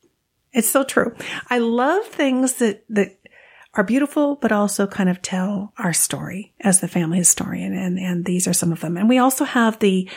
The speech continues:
uh, Time for Genealogy pendant, which is just a beautiful, small, simple, round glass pendant that says "Time for Genealogy" in a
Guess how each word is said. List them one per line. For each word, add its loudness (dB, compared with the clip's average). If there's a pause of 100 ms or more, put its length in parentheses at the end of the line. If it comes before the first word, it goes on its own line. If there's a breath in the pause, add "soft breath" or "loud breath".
(300 loud breath)
uh, 2
Time 2
for -2
Genealogy 0 (140)
pendant, -2
which -4
is 0
just -2
a -2
beautiful, 0
small, 0
simple, 2 (400 loud breath)
round 2
glass 0
pendant -4
that -12
says 0
"Time -2
for -2
Genealogy" 0
in 0
a -4